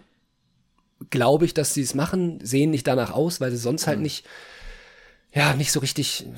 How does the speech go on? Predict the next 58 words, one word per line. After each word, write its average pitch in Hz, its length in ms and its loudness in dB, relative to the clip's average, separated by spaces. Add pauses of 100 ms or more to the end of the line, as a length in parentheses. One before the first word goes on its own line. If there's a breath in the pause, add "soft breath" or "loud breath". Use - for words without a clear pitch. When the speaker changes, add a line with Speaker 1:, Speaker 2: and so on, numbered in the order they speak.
(200 loud breath)
Speaker 1:
ich - 60 -14
sag 117 140 -6
mal, 123 60 -2
den 123 120 -4
Sport - 260 0
so 135 100 2
umsetzen, 127 360 0
wie 120 40 0
man 120 120 2
vielleicht 117 200 0
Speaker 2:
Mhm. 131 60 -4
Speaker 1:
umsetzen 120 260 0
sollte 135 280 4
und 117 80 0
die 123 60 0
die 117 100 -2
Hoffnung 120 260 -2
reinstecken, 120 420 0
dass - 160 -4
es 117 80 -6
damit 117 260 0
halt 117 100 -2
alles 117 220 0
komplett 120 320 -2
klappt. - 280 -2 (520 loud breath)
Ähm, 107 800 -6
da 107 240 -6
ist, 110 140 0
glaub 98 160 0
ich, 98 120 -4
auch 82 100 -6
die, 90 260 -4
die 87 120 -8
Zahl 98 260 -2
schon 95 120 -6
recht - 240 -6
hoch, 127 180 2
wo 107 40 -4
man 104 180 -2
von 104 160 -4
Leuten, 120 200 2
denen 127 100 0
man's 117 200 -2
nicht 101 160 -4
ansieht, 170 300 2
aber 131 160 2
wo 120 40 -2
man 123 100 -2
sagt, 117 180 0
ja, 113 80 0
okay, 107 160 -4
die 107 100 -2
haben's 95 200 -4
probiert 87 360 -6
oder 82 180 -4
probieren's 87 520 -6
halt 67 160 -8
darüber. 73 320 -8